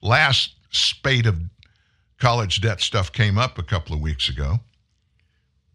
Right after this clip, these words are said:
he just arbitrarily released it. Lawsuits were filed, went up through the f-, re-, appeals process, gets to the Supreme Court.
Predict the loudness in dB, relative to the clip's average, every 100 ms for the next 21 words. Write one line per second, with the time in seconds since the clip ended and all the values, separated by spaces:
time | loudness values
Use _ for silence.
0 | _ -6 -2 0 2 2 2 0 2 4
1 | 4 2 0 0 0 -2 -2 -8 -14 _
2 | _ _ _ _ _ _ _ _ _ _
3 | _ _ _ -2 0 2 0 0 -2 -2
4 | -2 0 2 2 0 -4 -4 0 0 -2
5 | -6 -4 -4 -6 -10 _ _ _ _ _
6 | _ _ _ -12 -10 -4 -4 -2 -2 0
7 | -2 -2 0 2 2 2 0 0 0 0
8 | -2 -2 0 0 0 0 0 0 0 0
9 | -2